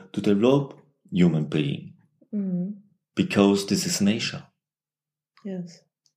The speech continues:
Speaker 1: Okay, you can try to go against nature, or you can go with the nature. Like, like, uh,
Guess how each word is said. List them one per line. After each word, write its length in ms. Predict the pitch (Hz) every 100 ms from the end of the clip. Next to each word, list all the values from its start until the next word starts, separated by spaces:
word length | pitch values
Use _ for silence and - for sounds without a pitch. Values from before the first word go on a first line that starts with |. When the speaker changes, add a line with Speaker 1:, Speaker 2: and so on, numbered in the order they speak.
| _ _ _ _ _ _
Speaker 1:
Okay, 280 | - - 95
you 300 | 90 87 - - _ -
can 260 | 92 92
try 460 | 87 82 80 101 113
to 160 | -
go 340 | 85 87 82 80
against 480 | 78 76 71 - 117
nature, 420 | 127 143 - -
or 260 | - 82 - - 90
you 80 |
can 400 | - 90 85 - - - _ -
go 380 | 90 135 - 170
with 280 | 190 -
the 100 | 190
nature. 440 | 165 73 - - - _ - - - _
Like, 360 | 95 92 98 - - - 98
like, 320 | 90 92 -
uh, 400 | 87 85 76